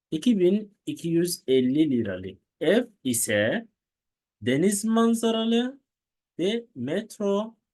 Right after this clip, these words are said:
tramvay, otobüs gibi ulaşım araçlarına daha yakın. Bu evden yürüyerek ulaşım araçlarına gidebilirsiniz.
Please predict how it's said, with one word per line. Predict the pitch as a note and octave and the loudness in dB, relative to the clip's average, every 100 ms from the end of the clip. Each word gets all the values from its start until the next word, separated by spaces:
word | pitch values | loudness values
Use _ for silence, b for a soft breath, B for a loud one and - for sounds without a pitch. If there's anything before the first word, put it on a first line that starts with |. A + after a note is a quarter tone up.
| - C3 A#2+ _ _ _ _ | -18 -16 -16 _ _ _ _
tramvay, | - F3 G#3 G#3+ F#3+ F#3+ G3 G3 _ - | -4 0 0 0 0 0 -2 -6 _ -18
otobüs | C#3+ D3 C3+ F3+ A3+ - | -14 -10 -4 -2 -2 -4
gibi | G3 G3+ G3 - | -8 -6 -10 -8
ulaşım | D3+ C#3+ - - G3 - | -4 -4 -6 -6 -6 -6
araçlarına | D3 C#3 C3+ - C3 C#3 D#3+ D3+ | -4 -4 -6 -6 -6 -4 -4 -4
daha | A#2+ B2 | -2 -2
yakın. | G2 - E2+ - _ _ _ _ _ _ _ _ _ _ _ _ _ _ _ _ _ - | -4 -8 -20 -20 _ _ _ _ _ _ _ _ _ _ _ _ _ _ _ _ _ -2
Bu | C#4 F#4+ | 0 2
evden | A#3 G#3 D3+ C3 E3+ A#3 - _ | 4 2 2 0 0 -4 -8 _
yürüyerek | A#2+ C#3 G3+ A#3 E3 C#3 A3+ _ _ | -4 0 2 4 2 0 -4 _ _
ulaşım | C#3 C3+ C3 - G3 F3 | -8 -6 -6 -6 -6 -4
araçlarına | C#3+ C#3 C3 - B2+ A#2+ A#2+ C#3 G3 - _ - | -4 -2 -4 -4 -6 -4 -4 -4 -6 -8 _ -6
gidebilirsiniz. | A#2 A#2 A2+ A2+ B2+ - - G2 E2 - - - | -4 -2 -2 0 -2 -4 -8 -8 -10 -14 -16 -18